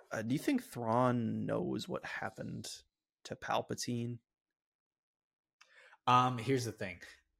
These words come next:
Speaker 2: When he showed up and he started talking, we're like, "Dang, this guy is, this is one cold M F." Um,
Speaker 1: Yeah.
Speaker 2: he's,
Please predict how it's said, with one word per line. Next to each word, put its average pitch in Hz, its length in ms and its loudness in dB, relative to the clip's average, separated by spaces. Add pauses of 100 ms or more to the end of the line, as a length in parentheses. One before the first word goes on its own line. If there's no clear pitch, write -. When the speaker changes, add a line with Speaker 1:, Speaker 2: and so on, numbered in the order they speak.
(760)
Speaker 2:
When 127 240 2
he 127 200 4
showed 123 260 6
up 107 140 2
and 113 100 -2
he 110 60 0
started 101 320 -2
talking, - 420 -2
we're 98 120 -4
like, - 200 -8 (540)
"Dang, 95 260 -4
this 95 120 -6
guy - 240 -6
is, - 220 -8 (400)
this 117 100 0
is 107 80 -2
one 101 260 -2
cold 98 360 0
M 101 140 -4
F." 95 340 -4 (600)
Um, 110 460 2
Speaker 1:
Yeah. - 200 -2 (960)
Speaker 2:
he's, - 520 2